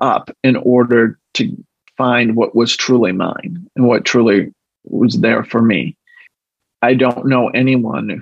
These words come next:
who has really landed at a place in life where they feel very fulfilled and very themselves and like they're following their inner voice, it would be as though the calling, who hasn't gone through a great deal of loss.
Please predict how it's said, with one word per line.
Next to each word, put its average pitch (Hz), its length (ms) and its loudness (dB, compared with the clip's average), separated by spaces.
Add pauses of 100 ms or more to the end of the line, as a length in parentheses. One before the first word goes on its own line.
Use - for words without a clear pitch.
who 120 240 2
has 110 360 -2
really 120 340 0
landed 117 460 -2
at 101 120 -2
a 110 60 -2
place 117 380 -2
in 113 200 -2
life 113 360 -2 (580)
where 113 440 2
they 113 280 0
feel 127 340 0
very 117 300 -2
fulfilled 120 580 -2
and 113 100 -2
very 117 220 0
themselves 117 680 -2
and 110 160 -4
like 113 180 -8
they're 117 140 -4
following 117 460 -2
their 113 140 0
inner 113 220 -2
voice, 120 480 0
it - 80 -12
would 113 120 0
be 123 120 2
as 107 120 2
though 113 120 0
the - 120 -2
calling, 120 460 -2 (800)
who 135 240 4
hasn't 117 300 2
gone - 220 -2
through - 220 0
a - 40 0
great - 260 -4
deal - 280 -2
of - 60 -6
loss. - 420 -10